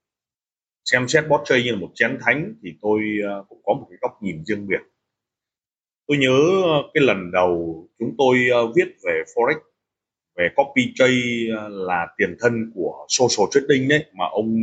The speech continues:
Japanian là ông Miyachi, ông ấy đã phát triển. Thực tế là lúc đó là chúng tôi không gặp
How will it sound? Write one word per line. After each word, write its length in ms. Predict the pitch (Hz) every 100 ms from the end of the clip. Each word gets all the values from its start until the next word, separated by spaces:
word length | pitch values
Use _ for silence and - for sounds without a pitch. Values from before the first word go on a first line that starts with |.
| 110
Japanian 500 | 117 113 117 113 117
là 80 | 101
ông 140 | 92 113
Miyachi, 520 | 117 110 - 117 113
ông 180 | 104 107
ấy 100 | 107
đã 180 | 113 -
phát 80 | 143 -
triển. 220 | 104 - _ _ _ _ _ _ _
Thực 100 | 113 113
tế 120 | 120
là 100 | 170
lúc 160 | 127 165 165
đó 260 | 120 131 160
là 100 | 120
chúng 120 | 123 127
tôi 180 | 139 131
không 180 | 139 117
gặp 100 | 92